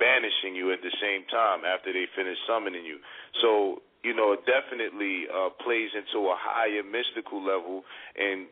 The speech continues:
you know, a very mundane level when we just take into consideration of, you know, all of the different things that are of reality when we look at it. You know, as the elder always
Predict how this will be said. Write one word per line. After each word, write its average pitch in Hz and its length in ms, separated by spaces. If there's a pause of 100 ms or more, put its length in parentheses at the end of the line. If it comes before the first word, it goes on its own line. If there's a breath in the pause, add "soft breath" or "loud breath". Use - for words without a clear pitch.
you 107 160
know, 95 240
a - 80
very 117 380
mundane 117 560
level 104 320
when 101 160
we 104 80
just 104 260
take 104 220
into 101 240
consideration 101 880
of, 92 240 (400 loud breath)
you 107 80
know, 101 180
all 107 300
of 98 80
the 98 160
different 101 340
things 98 380 (180)
that 95 220
are 98 400
of 98 320
reality 98 680
when 90 220
we 90 100
look 117 240
at 85 220
it. - 160
You 95 100
know, 92 240
as 90 380 (400 loud breath)
the 95 80
elder 104 480
always 101 400